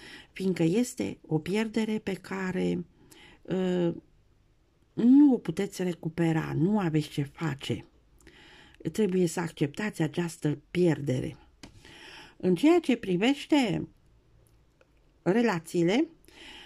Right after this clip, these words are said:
relația voastră este cu un protector, zic eu, sau cu un prieten care dă impresia unui fel de mentor. El vă dă sfaturi, el vă, uh, îndrumă,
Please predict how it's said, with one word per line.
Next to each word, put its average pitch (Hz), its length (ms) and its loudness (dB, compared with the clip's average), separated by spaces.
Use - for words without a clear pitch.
relația 254 760 2
voastră 311 340 2
este 277 220 2
cu - 100 2
un 302 140 8
protector, 170 680 0
zic 135 320 -4
eu, 131 260 -2
sau 156 280 -2
cu 160 140 -6
un 185 140 2
prieten 175 580 0
care 165 340 0
dă 165 180 0
impresia 202 560 0
unui 175 240 2
fel 208 240 -2
de 190 120 0
mentor. 165 600 -2
El 190 320 4
vă 170 140 4
dă 160 140 4
sfaturi, 220 720 -2
el 170 320 0
vă, 151 240 2
uh, 147 600 2
îndrumă, 180 840 6